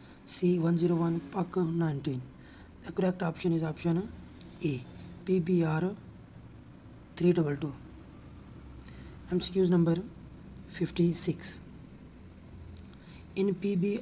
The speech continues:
R three two two, P B R stand for plasmid bacterial recombination, plasmid bacterial replication, plasmid Bolivar and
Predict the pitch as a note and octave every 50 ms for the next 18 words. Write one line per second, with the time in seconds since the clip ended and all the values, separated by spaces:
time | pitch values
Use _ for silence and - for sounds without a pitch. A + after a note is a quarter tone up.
0 | - - E3+ E3 D#3+ D#3+ E3+ E3+ - - - - - - - - - - G3+ G#3
1 | F3 - F#3 F3 E3+ - F3 F3 - F3+ - - F#3+ F#3 F3 F#3 G#3 G#3+ G#3+ F#3+
2 | F3 E3 - - - F#3 F3 F3+ F#3 E3+ - E3+ D3 C#3 D#3 - - - - -
3 | - - - - - - - - - - - - - - - - F3+ F3 F3 F3+
4 | E3+ E3+ G3 G3+ G3 F#3+ - A#3 D#3+ D#3 D#3+ D#3+ - - F3+ E3+ F3 F3 F#3+ F#3
5 | F#3+ - - - - - - - - F3+ F#3 F#3 - G3 F#3+ F#3+ F#3+ F#3 F#3 F#3
6 | F3+ - F#3+ F#3 F3+ - - - - - - - - - - - - - - -
7 | - - - - - - - - - - - - - - - - - F#3 F3+ F3+
8 | F#3 F3+ F#3+ G3 G3 F#3 - - - - - - - - E3+ F3+ E3+ E3+ - F3+
9 | E3+ E3+ E3 F3+ F3+ F3+ G#3+ - - - F#3 F3 - F3+ F3+ E3+ - F3+ - -
10 | F#3+ F#3 F3 - - - - - - - - - - - - - - - - -
11 | - - - - - - F#3 F#3 F#3 F#3 F3+ F#3+ F#3+ F#3 F3 - - - - D#3+
12 | D#3+ E3+ F3+ F#3 F3+ F#3 F3+ - F3+ F3 E3+ F3 -